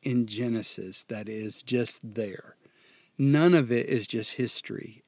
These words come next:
Every word of it is designed to speak meaning to people in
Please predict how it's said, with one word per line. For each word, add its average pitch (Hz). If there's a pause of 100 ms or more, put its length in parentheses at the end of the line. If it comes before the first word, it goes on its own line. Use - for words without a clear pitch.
Every 143
word 135
of 104
it 95 (420)
is 143
designed 120
to -
speak -
meaning 135 (480)
to -
people 143
in 120